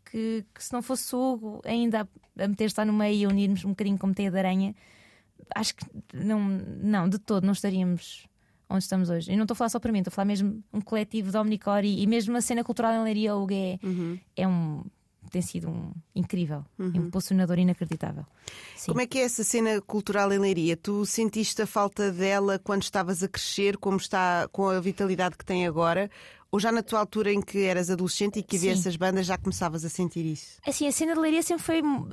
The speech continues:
Speaker 1: muito culturalmente ativa. Eu já lem-, já me lembro de ser muito miúda e viver concertos de jazz ao nariz, que é um teatro muito, muito lo-fi de Leiria. E sempre houve essa, essa cultura do teatro, da música, do cinema, da dança. Ahm,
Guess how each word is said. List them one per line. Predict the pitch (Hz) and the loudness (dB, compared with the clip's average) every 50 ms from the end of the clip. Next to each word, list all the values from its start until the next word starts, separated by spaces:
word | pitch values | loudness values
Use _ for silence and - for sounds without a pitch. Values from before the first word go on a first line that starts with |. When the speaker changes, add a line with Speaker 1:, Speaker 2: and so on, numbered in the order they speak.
| - - | 0 2
Speaker 1:
muito | 214 226 233 254 285 302 302 - - | 4 6 6 6 4 4 2 0 0
culturalmente | - 285 - 285 269 277 269 269 254 269 | -4 -2 0 2 0 0 0 -2 -2 -4
ativa. | 269 - 233 214 190 175 185 175 175 175 - | -4 -2 -2 -2 -2 -2 -2 -2 -2 -4 -2
Eu | 185 196 202 190 | 0 0 0 0
já | 175 196 214 214 214 | 0 0 2 2 2
lem-, | 214 220 226 208 208 | 2 0 0 -2 -2
já | 202 202 226 | -2 0 0
me | 226 | 2
lembro | 233 226 220 | 2 0 0
de | - | -2
ser | - 254 233 | 0 0 2
muito | 233 233 196 220 | 2 2 2 2
miúda | 226 240 220 247 | 2 2 2 2
e | 247 | 0
viver | 214 208 208 180 190 196 190 | 0 0 -2 -2 -2 -2 -2
concertos | - 196 175 - 202 196 - - | -2 -4 -2 -2 -2 -4 -4 -4
de | - 208 | -2 0
jazz | 196 196 190 170 | 2 2 2 2
ao | 180 185 | 4 4
nariz, | 185 190 196 214 233 226 208 - | 4 4 4 4 2 2 0 0
que | - 190 | 0 0
é | 190 | 2
um | 185 185 | 2 0
teatro | - - 190 190 185 - - 190 | 0 0 -2 -2 -2 -2 0 0
muito, | 196 190 190 185 185 - 190 185 185 185 185 190 190 - _ _ | 2 2 2 2 0 -2 -2 -2 -2 -2 -4 -4 -8 -12 _ _
muito | 214 208 190 - | -2 -2 0 2
lo-fi | 233 214 208 - - 226 214 214 202 | 2 2 2 0 0 0 2 2 2
de | 208 | 2
Leiria. | 202 202 196 202 196 190 | 2 2 4 4 4 2
E | 196 | 2
sempre | - - 247 233 240 254 | 2 0 0 0 2 2
houve | 247 233 247 | 2 2 2
essa, | 247 240 - - 247 233 240 233 220 - - - - | 2 2 2 2 2 2 2 2 0 -4 -12 -14 -6
essa | - 214 - 247 | -6 -4 -4 -2
cultura | - 226 220 247 | -2 -2 -2 0
do | 214 226 | 0 0
teatro, | - - - 240 254 240 247 240 226 196 | -2 -2 0 2 2 4 2 2 2 2
da | 208 208 | 2 2
música, | 202 214 240 240 190 214 196 - 202 | 2 2 0 0 0 -2 -2 -2 -4
do | 185 | -4
cinema, | 190 - 220 208 196 208 220 233 226 214 208 208 202 190 - _ - - - - _ | -2 -2 0 2 2 2 2 2 2 2 2 2 2 0 -4 _ -20 -20 -20 -12 _
da | 190 220 214 | 0 0 2
dança. | 180 226 240 247 240 - - 247 240 240 226 - - | 2 2 2 2 0 0 0 2 2 2 0 0 0
Ahm, | - 240 233 233 233 233 233 | 2 2 4 4 4 2 2